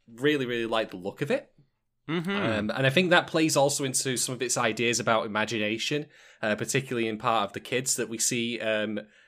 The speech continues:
Speaker 1: in the second half, including, uh, Hime's friends, uh, Hime being, uh, Goto's daughter. Uh, but yeah, it definitely was one of the show's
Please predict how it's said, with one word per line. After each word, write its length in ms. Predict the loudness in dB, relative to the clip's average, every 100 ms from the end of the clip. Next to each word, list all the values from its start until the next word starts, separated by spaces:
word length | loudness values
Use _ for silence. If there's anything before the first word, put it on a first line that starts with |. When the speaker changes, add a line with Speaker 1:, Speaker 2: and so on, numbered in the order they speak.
| _
Speaker 1:
in 140 | -6 -4
the 60 |
second 300 | 0 0 -2
half, 320 | -4 -2 -2 -4
including, 680 | -8 -4 -4 -2 -4 -4
uh, 220 | -2 -2 -4
Hime's 380 | -6 -4 -4
friends, 380 | -2 -2 -2 -4
uh, 160 | -4 -4
Hime 260 | -4 -6 -4
being, 320 | -4 -4 -4
uh, 140 | -4
Goto's 480 | -4 -6 -6 -8 -6
daughter. 440 | -2 -2 -2 -6 -12 _ -20 -20 -10 -4
Uh, 140 | -4
but 120 | -2
yeah, 220 | -2 -2 -4
it 220 | -8 -4
definitely 480 | -4 -4 -6 -6 -6
was 400 | 2 6 6 4 -4
one 140 | -4 -6
of 80 | -6
the 60 |
show's 280 | -6 -4